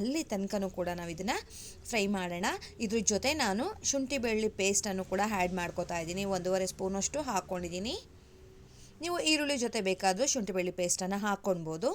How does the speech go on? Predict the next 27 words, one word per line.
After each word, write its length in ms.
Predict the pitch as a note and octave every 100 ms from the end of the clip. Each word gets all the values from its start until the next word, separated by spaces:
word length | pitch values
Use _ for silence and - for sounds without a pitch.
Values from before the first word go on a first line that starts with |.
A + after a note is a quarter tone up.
| C5 - - - - - - - - - -
ಈಗ 80 | C4+
ಅದನ್ನು 180 | A#3+ B3+ B3
ಒಂದು 140 | A#3+
ರೌಂಡ್ 220 | C#4+ G4+ D#4+ G#3+
ಮಿಕ್ಸ್ 220 | G#3 A#3+ G3+
ಮಾಡ್ತಾ 260 | E3+ F#3 E3+ E3+
ಇದ್ದೀನಿ. 300 | E3 F3+ E4 C5 - - - - - - - - - - - - - D4
ಮಿಕ್ಸ್ 200 | F#4+ - D#4
ಮಾಡಿ 180 | A3+ G3
ಇದನ್ನ 180 | F#3 C4 B3+
ಫ್ರೈ 140 | G3 A3
ಆಗೋದಕ್ಕೆ 360 | G#3+ F#3 F3 C#4 A3
ಬಿಟ್ಬಿಡೋಣ. 440 | G3 - G3 F3+ F3+ G#3
ಏನು 100 | C#4 A#3
ಒಂದು 160 | F#3+ F#3
ನಿಮಿಷ 180 | A3 D4 A#3
ಒಳಗಡೆ 280 | G3 G3 F#3
ಎಲ್ಲ 100 | F#3 G#3+ F3
ಬೇಗ 180 | F#3+ A#3+ G3+
ಫ್ರೈ 140 | F3+ F#3
ಆಗಿಬಿಡುತ್ತೆ. 340 | F3 - F#3
ನೋಡಿ, 140 | A3 D4 - G#3
ಈ 20 | G3+
ರೀತಿಯಾಗಿ 520 | G#3+ - G3+ F#3+ C4 B3+ C4+ - - - E4
ಎಣ್ಣೆ 180 | F4 C4
ಬಿಡಬೇಕು 320 | G#3+ F#3+ - G3 G#3+
ಸೈಡಲ್ಲೆಲ್ಲ, 480 | F#3+ F#3+ F3+ E3+